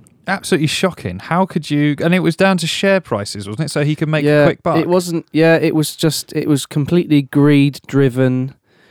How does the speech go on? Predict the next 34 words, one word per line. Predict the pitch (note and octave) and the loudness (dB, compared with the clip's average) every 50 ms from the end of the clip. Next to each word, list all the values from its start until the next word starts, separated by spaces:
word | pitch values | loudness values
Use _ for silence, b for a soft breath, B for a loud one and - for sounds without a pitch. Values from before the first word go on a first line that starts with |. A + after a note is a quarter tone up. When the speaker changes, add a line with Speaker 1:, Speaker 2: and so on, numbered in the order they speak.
| b b b | b b b
Speaker 2:
selfish. | - - - - D3 C3+ C3 B2+ - - C3 B2+ B2 B2 - - - - - _ _ _ _ | -12 -6 0 2 2 4 2 0 0 0 0 0 0 0 -4 -10 -14 -14 -18 _ _ _ _
Speaker 1:
And | E3 E3 | -2 0
wasn't | G3 G#3+ G3+ A3 | 0 0 0 0
it | G#3+ D#3 | -2 0
multiple | E3+ F#3 G3 G3+ F#3+ - F#3 - - F3+ E3+ E3 E3 E3 D#3+ D3+ _ _ _ _ _ _ _ _ _ _ _ | 0 2 2 0 0 -2 -6 -4 0 0 0 0 0 -2 -4 -8 _ _ _ _ _ _ _ _ _ _ _
explosive | - D#3+ - - - F3 F3 - D3+ A2+ | -10 -10 -8 -2 0 0 0 0 -4 -8
devices | G#2+ G#2 G#2+ G#2 G#2 - G#2 G2+ | -6 -6 -6 -6 -6 -8 -12 -12
as | G#2+ A2 | -10 -8
well? | A2 G#2 - - _ _ _ _ _ | -8 -8 -10 -12 _ _ _ _ _
Speaker 2:
I | - | -6
think. | C3+ - - G3 F3+ - - - - | -6 -4 -4 -6 -6 -6 -10 -12 -4
Yeah, | D3+ D#3 E3+ D#3+ | 0 2 4 4
I | D3+ | 2
think | C#3 - F3+ F#3 - | 0 -2 -4 -4 0
there | - C#3+ C#3 | 0 0 0
was. | C#3+ E3 F3 E3+ D3 B2+ - - - - _ _ | 2 2 2 2 0 -2 -4 -10 -14 -16 _ _
Speaker 1:
Like | _ C3 C#3 D3 | _ 0 0 0
Speaker 2:
Yeah. | C#3+ B2+ | 0 -2
Speaker 1:
from | - - C#3 C#3 B2+ | -2 -4 -4 -4 -4
two | - - D#3 D3+ C#3+ C#3+ C#3 C#3 C#3 | -4 -2 0 0 2 0 0 -2 -2
sides | C3 - - D3 C3+ B2+ A#2+ | -4 -4 -2 -2 -2 -2 -4
of | A#2+ | -8
the | A#2 | -10
street | A#2+ - - - D3 C#3+ - | -10 -10 -6 -6 -4 -4 -4
or | - | -8
something | C3 - D3+ C#3+ - - - C#3 C#3+ | -8 -6 -8 -8 -8 -8 -8 -8 -6
like | C#3 C#3 - - | -6 -6 -6 -6
that. | C#3 C#3 C#3+ C3+ | -8 -8 -8 -6
I | A#2+ C3+ | -6 -4
seem | B2+ B2+ | 0 2
Speaker 2:
Yeah. | B2+ B2 | 2 2
Speaker 1:
to | |
remember. | A#2+ C#3 C#3 C#3 C#3 D3 C#3 b b b b b b b b b b b _ _ | 2 0 -2 -2 -4 -6 -8 b b b b b b b b b b b _ _
Why? | F3 E3+ F3+ G3+ A3 A3+ A3 G#3 G3+ G3 | -10 -4 -4 -4 -2 -2 -4 -4 -4 -6